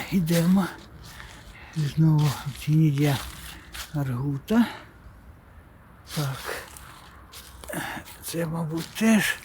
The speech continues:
Ну, може, там вони якісь сортові.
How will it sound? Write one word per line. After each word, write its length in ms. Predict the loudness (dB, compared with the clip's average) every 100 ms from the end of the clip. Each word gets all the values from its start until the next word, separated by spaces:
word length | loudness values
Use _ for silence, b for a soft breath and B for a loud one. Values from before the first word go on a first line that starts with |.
| -18 -20 B B B
Ну, 140 | -2 -2 -4 -2
може, 340 | 2 4 2
там 200 | 0 0 -2 -2
вони 440 | 6 8 8 6
якісь 500 | 2 2 6 6 6 -4 B B B B B -6
сортові. 760 | 0 2 2 4 6 10 8